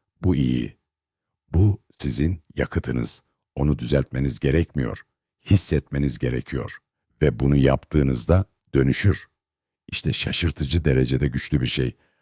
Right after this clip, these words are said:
Paradoksla oynamak yaratıcılığı ateşleyebilir. Kendinize bu fikirle oynamaya izin verin. "Ya tembelliğim ilham perim olsaydı? Ya tembellikten beslenen bir şiir ya da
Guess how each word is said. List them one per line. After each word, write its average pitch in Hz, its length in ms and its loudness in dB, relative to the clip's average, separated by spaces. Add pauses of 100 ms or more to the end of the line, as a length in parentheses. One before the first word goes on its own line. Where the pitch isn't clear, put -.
(240)
Paradoksla 73 560 2
oynamak 69 720 0 (200)
yaratıcılığı 67 720 0
ateşleyebilir. 67 920 2 (280)
Kendinize 71 580 2
bu 120 40 6
fikirle 71 420 0
oynamaya 67 580 2
izin 71 320 0
verin. 64 260 0 (340)
"Ya 98 160 6
tembelliğim 104 800 6
ilham 90 380 2
perim 95 300 2
olsaydı? 92 640 0 (720)
Ya 76 180 2
tembellikten 69 960 -2
beslenen 69 640 -2
bir 69 100 -2
şiir 73 640 -2 (540)
ya 71 180 2
da 67 260 -2